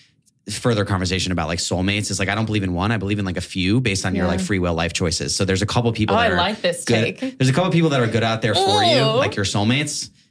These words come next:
Speaker 1: Um, you're not only meant for one, you don't only get led to one, because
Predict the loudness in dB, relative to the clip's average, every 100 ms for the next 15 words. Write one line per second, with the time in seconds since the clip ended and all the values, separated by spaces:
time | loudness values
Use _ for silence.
0 | _ -2 0 0 -2 -6 -10 -2 0 2
1 | 2 2 2 0 -2 -4 0 0 2 2
2 | 2 2 2 0 -2 -2 -2 0 2 2
3 | 0 -2 0 0 0